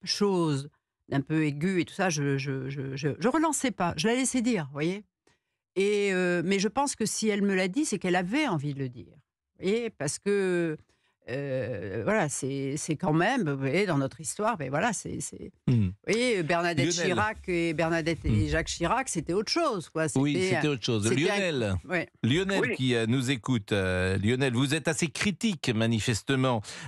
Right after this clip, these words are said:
Speaker 2: D'ailleurs, il y a une question qu'on se pose. Quand vous voyez à la une Brigitte Macron, euh, et vous êtes assez critique sur, euh, Brigitte Macron et sur Emmanuel Macron, vous avez envie d'acheter Paris Match ?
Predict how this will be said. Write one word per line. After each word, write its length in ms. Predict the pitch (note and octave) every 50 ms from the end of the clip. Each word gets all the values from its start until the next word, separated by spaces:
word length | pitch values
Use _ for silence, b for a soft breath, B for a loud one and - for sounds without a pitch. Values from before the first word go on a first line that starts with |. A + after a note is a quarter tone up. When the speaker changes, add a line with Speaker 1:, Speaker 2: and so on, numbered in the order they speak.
| B
Speaker 2:
D'ailleurs, 220 | D#3 F#3 C4 D#4 C#4
il 40 | A3+
y 20 |
a 20 | F#3+
une 80 | F3
question 360 | D3+ F3 D#3+ - - A3 A3 F3+
qu'on 160 | D3+ E3 D3
se 140 | - - D#3+
pose. 360 | C3 - E3+ F3 E3 C3 -
Quand 140 | - F3+ F3+
vous 120 | F#3+ G3
voyez 300 | F#3 F#3 F#3 F#3 G#3 G#3
à 100 | F3+ D3+
la 120 | C#3 C#3 D3
une 180 | E3 F3+ D#3+
Brigitte 360 | D3 C#3+ D3+ D3 C#3+ D3 - -
Macron, 580 | C#3+ C3+ A2+ - - C3 C#3+ D3 C#3+ C3 A#2 G#2
euh, 520 | G2+ G2 G2 G2 F#2+ F#2+ F#2+ F#2+ F#2+ F#2+ F2 F#2 F#2+ F2 F2 -
et 280 | - G2+ F#2+ G2 G2 G2
vous 180 | F#2+ F#2 F#2+ G#2+
êtes 100 | G#2 A#2
assez 200 | A2 - B2+ G2+
critique 480 | - - D3+ C#3+ - F3 D3 A#2 -
sur, 300 | - - A2+ G#2+ G2+ G2
euh, 240 | G2 F#2+ F#2+ F#2+ F#2+
Brigitte 340 | F2+ F#2+ G2+ G2+ G2 F#2+ G#2+
Macron 260 | A2 G2+ - - C#3
et 80 | B2 G2
sur 180 | - - A#2 A2
Emmanuel 280 | G#2+ G#2 G#2 A2 G#2+
Macron, 460 | G#2+ G#2 G2 - - A2 G#2 G2+ - -
vous 260 | - B2 B2+ D3+ D3 F3+
avez 160 | F3 F#3 G3+
envie 180 | G3 F3+ G3+ A3+
d'acheter 380 | G#3+ G#3 E3 - - - A3+ C4
Paris 260 | - C4+ G#3 G3+ F#3
Match ? 360 | E3+ F3+ B3+ - - - -